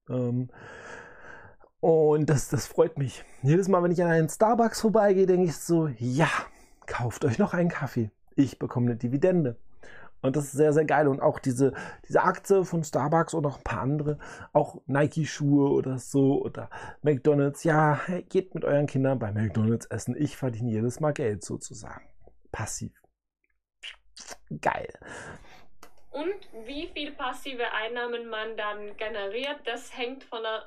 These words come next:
Speaker 2: sogenannten Dividendenrendite ab. Die kann zum Beispiel drei Prozent sein. Das bedeutet, wenn ihr hundert Euro investiert, dann bekommt ihr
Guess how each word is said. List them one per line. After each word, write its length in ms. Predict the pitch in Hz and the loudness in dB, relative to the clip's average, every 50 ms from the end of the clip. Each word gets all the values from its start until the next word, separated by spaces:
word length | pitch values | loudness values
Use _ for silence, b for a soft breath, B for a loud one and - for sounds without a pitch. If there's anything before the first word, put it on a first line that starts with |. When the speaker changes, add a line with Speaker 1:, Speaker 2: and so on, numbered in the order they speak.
| - - | -14 -12
Speaker 2:
sogenannten 680 | - 247 240 - 233 - - - - - - 214 220 B B B B B B - | -10 -10 -8 -6 -6 -6 -6 -8 -8 -10 -12 -14 -14 B B B B B B -14
Dividendenrendite 1160 | 247 214 208 208 220 247 349 381 - - 208 196 185 185 185 190 185 190 190 - 190 190 - - | -14 -12 -8 -4 -4 -4 -4 -6 -10 -10 -10 -8 -8 -8 -8 -8 -10 -10 -10 -8 -8 -8 -6 -4
ab. 180 | - 262 - - B B B B B B B - - | -6 -6 -6 -10 B B B B B B B -14 -10
Die 160 | 302 339 330 | -10 -10 -10
kann 320 | - 320 302 285 285 302 | -8 -6 -6 -4 -6 -6
zum 160 | 294 285 262 240 | -8 -10 -8 -6
Beispiel 480 | 233 226 220 220 - - 233 220 196 | -4 -4 -4 -6 -8 -8 -8 -8 -8
drei 340 | - 196 202 208 233 294 359 370 | -8 -6 -4 -4 -4 -4 -6 -8
Prozent 580 | - 330 311 311 - - 294 254 262 269 277 | -10 -10 -10 -8 -6 -6 -6 -6 -6 -8 -10
sein. 380 | - - 262 226 226 226 240 240 | -10 -6 -4 -4 -4 -4 -4 -6
Das 200 | 233 233 - - | -8 -10 -10 -10
bedeutet, 680 | - 196 - - 226 233 233 240 240 - 240 226 226 B B B B B B B | -10 -10 -6 -6 -4 -4 -4 -4 -4 -6 -6 -6 -6 B B B B B B B
wenn 180 | - 247 262 285 | -6 -6 -4 -4
ihr 160 | 294 294 285 | -4 -4 -6
hundert 300 | 302 294 294 277 262 - | -6 -6 -6 -6 -6 -6
Euro 400 | - 240 240 233 226 226 220 220 | -4 -4 -4 -4 -4 -4 -4 -4
investiert, 640 | - 226 214 202 214 - - - 262 262 262 262 262 - | -6 -6 -8 -10 -12 -14 -14 -12 -8 -6 -6 -6 -6 -6
dann 320 | - 220 214 226 240 247 285 - - | -4 -4 -4 -4 -6 -8 -10 -10 -12
bekommt 460 | 220 202 - - 254 240 240 233 - | -12 -12 -10 -10 -12 -12 -12 -12 -10
ihr 320 | 220 220 208 208 208 208 | -8 -8 -6 -6 -8 -10